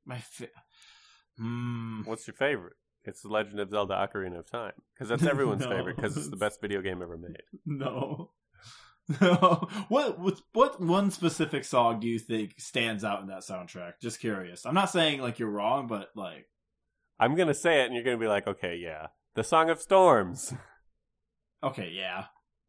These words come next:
Speaker 1: <laughs> Yeah.
Speaker 2: <laughs> Duh.
Speaker 1: Yeah, no, duh, you're right. That, that's not wrong. I, I put, I put that as my song for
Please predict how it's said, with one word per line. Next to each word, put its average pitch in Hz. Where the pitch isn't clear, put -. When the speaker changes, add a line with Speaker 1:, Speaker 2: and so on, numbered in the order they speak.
Speaker 1:
<laughs> -
Yeah. 156
Speaker 2:
<laughs> 120
Duh. 147
Speaker 1:
Yeah, 139
no, 143
duh, 143
you're 151
right. 147
That, 131
that's -
not 151
wrong. 135
I, 120
I 135
put, 170
I 147
put 170
that 147
as 139
my 131
song 107
for 107